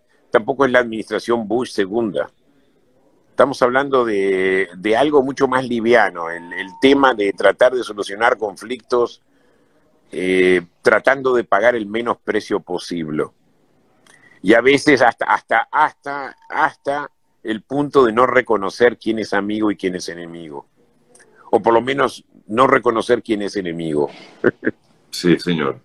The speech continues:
Speaker 2: Profesor, le agradezco su tiempo, como siempre. Gracias por permitirme, de verdad, conversar con, conmigo, eh, por atender este, este llamado. Siempre lo buscamos y de verdad que nos, eh, eh, eh, gusta mucho escuchar su análisis porque sé que,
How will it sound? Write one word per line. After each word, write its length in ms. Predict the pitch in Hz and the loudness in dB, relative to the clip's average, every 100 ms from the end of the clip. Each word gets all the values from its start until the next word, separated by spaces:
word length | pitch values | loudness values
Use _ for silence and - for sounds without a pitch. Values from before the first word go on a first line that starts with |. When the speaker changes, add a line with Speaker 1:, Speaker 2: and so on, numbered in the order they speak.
| _ - - - - | _ -20 -20 -20 -2
Speaker 2:
Profesor, 420 | 151 147 147 190 | 2 2 4 6
le 100 | 156 | 6
agradezco 420 | 147 143 160 170 | 6 6 4 4
su 160 | 170 151 | 2 4
tiempo, 400 | 143 135 110 98 | 4 4 4 -2
como 200 | 101 90 | -2 -6
siempre. 380 | - 131 120 101 | 2 2 4 0
Gracias 340 | 104 127 185 | 0 0 -4
por 200 | 180 170 | -6 -4
permitirme, 600 | 139 113 107 - 123 143 160 | -2 -4 -6 -8 -8 -6 -6
de 120 | 135 | -4
verdad, 240 | 104 104 | -4 -4
conversar 380 | 135 123 110 101 | -8 -10 -10 -12
con, 280 | 113 110 107 | -12 -16 -16
conmigo, 760 | - 95 110 139 135 139 139 - _ _ | -16 -14 -10 -8 -4 -4 -4 -14 _ _
eh, 180 | - 95 | -4 -2
por 200 | 113 98 | 0 -2
atender 400 | - 92 107 135 | -2 -2 0 0
este, 400 | 131 - 107 90 | 0 -2 -4 -4
este 200 | 95 110 | -6 -6
llamado. 440 | 98 92 113 123 | -6 -2 -2 -2
Siempre 300 | 117 98 113 | -4 -6 -4
lo 120 | 107 90 | -4 -4
buscamos 540 | 87 113 110 117 113 | -4 -2 -2 -2 -4
y 60 | 92 | -6
de 80 | |
verdad 220 | 82 82 85 | -6 -10 -12
que 160 | 107 | -14
nos, 160 | 98 90 | -14 -14
eh, 40 | 82 80 - | -14 -14 -14
eh, 220 | 78 - | -16 -14
eh, 140 | 71 80 | -14 -4
gusta 280 | 104 107 120 | -2 -2 -2
mucho 560 | 110 110 - 113 113 - _ _ | -2 -4 2 4 4 2 _ _
escuchar 480 | 87 87 90 107 101 | -10 -8 -2 0 0
su 100 | 113 | -2
análisis 540 | 98 110 120 113 113 | -2 0 -2 -4 -8
porque 260 | 110 82 78 | -8 -8 -10
sé 160 | - 85 | -10 -6
que, 480 | 95 98 90 67 | -2 0 -2 -4